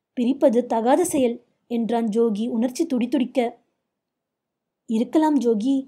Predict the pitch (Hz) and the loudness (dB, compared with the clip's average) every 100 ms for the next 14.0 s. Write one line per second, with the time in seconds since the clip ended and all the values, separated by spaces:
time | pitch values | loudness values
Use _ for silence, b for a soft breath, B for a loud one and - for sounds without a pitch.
0 | _ _ _ - 226 226 220 226 240 233 | _ _ _ -6 -6 -4 -2 2 2 2
1 | 294 220 226 262 247 233 269 330 269 226 | 0 -2 -4 -2 -2 2 2 2 0 0
2 | 226 277 269 240 208 269 - 226 226 254 | 0 -2 -2 -4 -2 -2 -2 -2 0 2
3 | 254 311 240 233 240 233 226 294 - 247 | 2 0 0 0 0 0 -2 -4 0 0
4 | 226 226 233 220 208 214 240 302 233 220 | 0 -2 0 -2 -2 -4 -2 -2 -2 -2
5 | 226 262 254 b b b 220 220 262 254 | -2 -4 -6 b b b -4 0 2 2
6 | 220 220 247 240 247 240 294 294 214 262 | 0 -2 -2 0 0 -2 -2 -2 -2 0
7 | 285 247 254 240 - _ _ _ _ _ | 0 0 0 -2 -6 _ _ _ _ _
8 | _ _ _ 214 233 320 269 247 262 247 | _ _ _ -4 2 2 2 2 2 0
9 | - _ _ _ _ _ - - 381 339 | -6 _ _ _ _ _ -20 2 4 6
10 | 247 - _ _ - 233 226 208 240 220 | 2 -10 _ _ -6 -2 -2 2 2 2
11 | 247 220 226 311 294 254 240 208 226 - | -4 -2 0 0 0 0 -2 -2 -6 -2
12 | 262 240 233 _ _ _ _ _ _ _ | 0 0 -6 _ _ _ _ _ _ _
13 | _ _ _ 262 247 330 302 233 220 | _ _ _ 0 4 4 2 0 -2